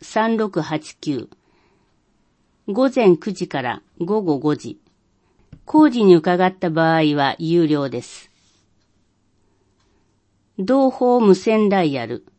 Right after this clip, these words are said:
蟹江町の同胞無線の放送を聞き直すことができます。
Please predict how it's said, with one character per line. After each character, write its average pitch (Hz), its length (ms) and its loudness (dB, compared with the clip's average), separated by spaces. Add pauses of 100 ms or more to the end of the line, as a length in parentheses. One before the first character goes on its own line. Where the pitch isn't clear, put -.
(520)
蟹 233 380 0
江 277 80 -2
町 208 260 4
の 147 240 4
同 202 300 -2
胞 240 260 -2
無 240 160 2
線 196 280 4
の 143 100 0
放 175 240 -2
送 156 400 0
を 131 80 -6
聞 - 180 -18
き 226 100 -4
直 226 220 0
す - 100 -12
こ 190 120 -4
と 165 100 -2
が 143 100 -4
で 123 120 -10
き 123 120 -12
ま 110 140 -10
す。 - 260 -20